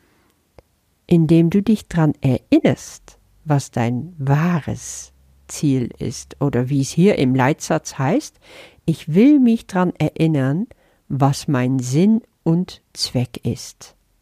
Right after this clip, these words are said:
Wenn du dich also dran erinnern willst, was dein Sinn und Zweck ist, erinnerst du dich, was du gestern schon,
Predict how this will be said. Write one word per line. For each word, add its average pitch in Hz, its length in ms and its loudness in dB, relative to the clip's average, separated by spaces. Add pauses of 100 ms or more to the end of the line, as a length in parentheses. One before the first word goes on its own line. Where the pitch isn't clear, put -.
(1700)
Wenn 226 200 4
du 302 140 2
dich - 240 -2
also 190 260 -2
dran 165 280 0
erinnern 160 640 2
willst, 143 360 -4
was 156 200 -2
dein 151 240 2
Sinn 170 320 2
und 151 260 0
Zweck 160 460 -2
ist, - 560 -6 (300)
erinnerst 196 520 2
du 185 80 0
dich, 170 380 -2 (320)
was 160 240 -2
du 165 120 -4
gestern 143 680 -2 (320)
schon, 156 360 0